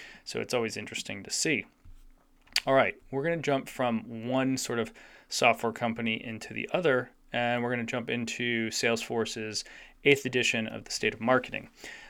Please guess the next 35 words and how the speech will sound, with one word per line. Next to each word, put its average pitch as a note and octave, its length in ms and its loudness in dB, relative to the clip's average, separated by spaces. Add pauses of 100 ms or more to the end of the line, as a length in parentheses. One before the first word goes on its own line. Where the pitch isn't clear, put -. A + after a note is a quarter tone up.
(140)
Uh, G#2+ 300 0
it's A2+ 360 -2
insights D#3 400 2
and B2 100 -2
trends B2 360 0
from G#2 200 -6
six - 300 -2
thousand A#2 460 2 (180)
marketers A#2 840 0
with A#2 280 -2
over A2+ 460 -2 (140)
two F#3 280 0
trillion C3+ 720 6
outbound A2 480 0
marketing A2 420 -6
communications. - 920 -4 (260)
So - 160 -2
I'm B2+ 60 0
gonna B2+ 140 0
read A#2+ 200 -2
just A2+ 160 -4
a A2 60 -4
little G#2+ 160 -4
bit G#2 200 -2
here. G#2 220 -2
So - 180 -4
Sarah B2+ 400 4
Franklin, A2+ 520 -4
President A2+ 320 -2
and G#2 140 -8
C A2+ 320 -4
E G#2+ 40 2
O G#2+ 120 0
of G2+ 80 -6
Salesforce, C#3 760 0